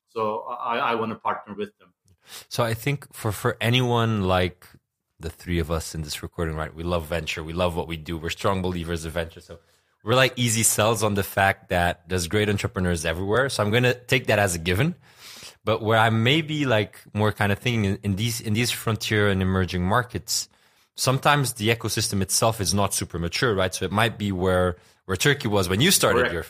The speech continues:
Speaker 2: your firm, right? So finding co-investors is sometimes a pain, right? They, they don't really have a track record, or maybe, maybe there's only, like, angels in the ecosystem.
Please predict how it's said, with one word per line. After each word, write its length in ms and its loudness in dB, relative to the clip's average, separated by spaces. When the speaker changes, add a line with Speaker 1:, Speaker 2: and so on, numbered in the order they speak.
Speaker 2:
your 140 -6
firm, 240 -12
right? 180 -8
So 120 -6
finding 600 0
co-investors 960 0
is 160 0
sometimes 640 2
a 60 0
pain, 420 -2
right? 320 0
They, 100 -2
they 200 -6
don't 220 -2
really 180 0
have 140 4
a 60 -2
track 280 0
record, 240 0
or 40 2
maybe, 320 -2
maybe 240 -2
there's 200 0
only, 160 2
like, 280 0
angels 440 2
in 100 -2
the 80 0
ecosystem. 640 -2